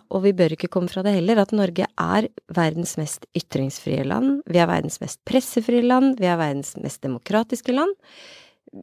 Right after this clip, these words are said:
ifølge ulike målinger. Så, ehm, så i det perspektivet så, så skulle jo jeg nok sett at vi tok inn over oss at det er nok, når vi diskuterer dette, så er det ikke sånn at vi burde, at det er lett for oss å si vi burde gjøre det sånn som det er i,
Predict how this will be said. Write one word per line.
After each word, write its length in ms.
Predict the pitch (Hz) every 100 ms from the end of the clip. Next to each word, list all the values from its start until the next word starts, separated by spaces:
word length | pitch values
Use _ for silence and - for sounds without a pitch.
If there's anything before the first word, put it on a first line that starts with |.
| - _ _ -
ifølge 640 | 214 - 190 147 160 175
ulike 400 | 214 165 139 -
målinger. 440 | 175 143 117 117 - _ - - -
Så, 320 | - 233 233 - _ _ _ -
ehm, 460 | 202 208 208 208 - _ -
så 260 | - 214 -
i 100 | 220
det 280 | 208 196 190
perspektivet 680 | 202 - 226 - 196 220 180
så, 300 | 240 240 - -
så 200 | - 233
skulle 320 | - 233 208
jo 80 | 208
jeg 300 | 190 190 196 _ -
nok 360 | 196 196 - - -
sett 300 | - - -
at 140 | 190 202
vi 60 |
tok 260 | 196 190 -
inn 100 | 160 160
over 160 | 165
oss 100 | 165 185
at 100 | 190
det 100 | 175
er 100 | 165
nok, 160 | - 175 -
når 200 | 185 185
vi 100 | 208 214 _ _ 208
diskuterer 520 | - 226 190 165 170
dette, 220 | 160 233
så 180 | 226 208
er 80 | 175
det 100 | -
ikke 260 | 214 226 226 - - -
sånn 280 | - 185 175
at 160 | -
vi 100 | 180
burde, 340 | 175 180 180 180
at 280 | - - -
det 80 | 190
er 80 | 165
lett 140 | -
for 140 | 180
oss 140 | 165 190
å 80 | 180
si 180 | 165 160
vi 120 | 170
burde 220 | 170 185
gjøre 220 | 165 139 160
det 60 |
sånn 120 | 156 147
som 200 | 151 147
det 100 | 143
er 100 |
i, 40 | 147